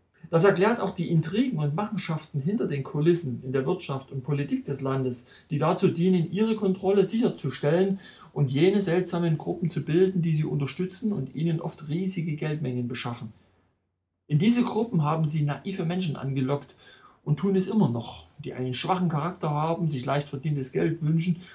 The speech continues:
und die bereit sind, ihre Seele zu verkaufen, um einen Platz in der sogenannten High Society der reichen Leute zu erhalten. Das Hauptziel dieser Mini-Organisationen ist der Versuch,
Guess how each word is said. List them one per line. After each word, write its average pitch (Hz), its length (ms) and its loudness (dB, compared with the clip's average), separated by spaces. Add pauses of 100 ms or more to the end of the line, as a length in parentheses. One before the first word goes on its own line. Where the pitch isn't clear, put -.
(180)
und 156 120 0
die 156 80 0
bereit 147 360 0
sind, 190 240 0
ihre 151 180 0
Seele 156 300 2
zu - 100 -6
verkaufen, 143 500 0
um 139 120 -2
einen 143 340 -4
Platz 151 320 -4
in 135 140 -8
der 135 100 -2
sogenannten 143 640 -2
High 151 140 -2
Society 135 640 -2
der 123 140 -4
reichen 131 400 -2
Leute 131 260 -2
zu 117 140 -12
erhalten. 113 420 -8 (1900)
Das 151 140 0
Hauptziel 240 540 4
dieser 233 240 2
Mini-Organisationen 151 1400 2
ist - 160 -6
der 143 80 0
Versuch, 135 480 2